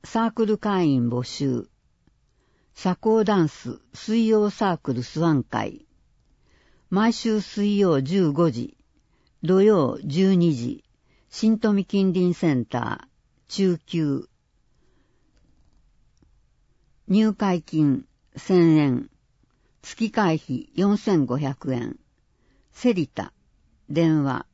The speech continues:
零九零八八一四一四八九。ほのぼの香港五色太極拳。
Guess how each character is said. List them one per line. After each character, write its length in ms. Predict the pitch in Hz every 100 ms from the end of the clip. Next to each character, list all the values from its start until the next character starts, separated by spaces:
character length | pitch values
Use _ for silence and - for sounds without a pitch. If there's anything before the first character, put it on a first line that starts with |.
| _
零 260 | 160 202 220
九 340 | - 208 151
零 360 | 123 139 113 - _ _ _ _
八 300 | 175 - 233
八 380 | 240 226 147
一 280 | 131 - 160
四 300 | 156 127 107 - _ _ _ 175
一 320 | 156 - 208
四 200 | 190 143
八 320 | 127 - -
九。 360 | - 135 117 - _ _ _ _ _ _ _ _ _ _ _ _ _ _ _ _ _ _ _ _ _ _ _ _ _ _ _ _ _ _
ほ 100 | 202
の 160 | 240
ぼ 140 | 226 220
の 300 | 208 - 185
香 220 | 240 214
港 320 | - 160 135 123
五 120 | 156
色 260 | - - 202
太 320 | - 175 170
極 240 | - 156 - -
拳。 340 | 113 98